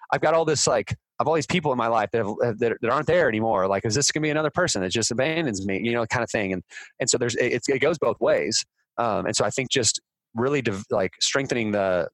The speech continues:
that pathway of, "I am not going anywhere," is that, that's all you need. And then from there, you can, you know, uh, engage in healthy conflict, you know,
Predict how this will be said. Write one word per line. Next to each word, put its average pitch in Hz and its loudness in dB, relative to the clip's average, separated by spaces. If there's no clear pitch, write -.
that 101 0
pathway 107 0
of, 104 0
"I 101 0
am 92 -2
not 92 -2
going 92 -2
anywhere," 85 0
is 92 -2
that, 98 0
that's 107 0
all 110 2
you 85 -4
need. - -4
And 98 -2
then 104 -2
from 90 -4
there, 92 0
you 98 -2
can, 80 -4
you 87 -4
know, 80 -4
uh, 85 -6
engage 98 -2
in 92 -2
healthy 98 -2
conflict, 92 -2
you 98 -4
know, 76 -6